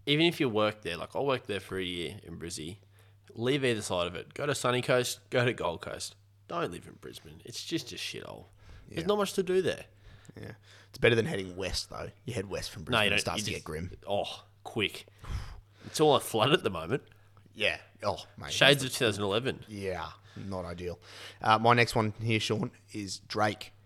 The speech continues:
Speaker 1: Ooh. So I used to think he was overrated, but I think he's perfectly rated now. He, um, he was pretty untouchable around, like, twenty sixteen to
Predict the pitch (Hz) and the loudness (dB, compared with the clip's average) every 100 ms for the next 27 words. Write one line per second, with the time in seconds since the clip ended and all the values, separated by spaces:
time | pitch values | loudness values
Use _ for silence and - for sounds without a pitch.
0 | - - _ _ _ - _ _ _ - | -20 -20 _ _ _ -20 _ _ _ -18
1 | 123 123 104 82 - - _ _ _ _ | -10 -8 -6 -10 -16 -20 _ _ _ _
2 | _ _ _ - - - - - 120 123 | _ _ _ -20 -20 -14 -10 0 0 2
3 | 117 143 147 - 120 117 107 101 101 90 | 0 0 -2 -2 -2 0 0 0 0 -2
4 | 87 113 190 - - _ _ - - - | -2 -2 -6 -8 -20 _ _ -20 -20 -20
5 | - - - 95 92 - - 92 113 120 | -20 -20 -8 -4 -4 -6 -12 -8 -4 -6
6 | - - 85 - - 78 80 80 - - | -6 -8 -8 -8 -10 -10 -10 -12 -10 -12
7 | - - - - - - - 104 101 101 | -14 -20 -20 -20 -20 -20 -2 2 4 2
8 | 98 92 - - 120 110 - - 143 139 | 0 -6 -14 -6 -2 -2 -4 -2 0 2
9 | 151 120 101 - _ - - - 98 110 | 2 0 -4 -18 _ -20 -20 -10 -4 -2
10 | 98 90 - 95 90 87 90 85 90 82 | -2 -4 -4 -6 -4 -4 -4 -6 -6 -8
11 | 80 - - 90 85 - 101 - 92 95 | -8 -10 -10 -10 -8 -8 -8 -8 -6 -4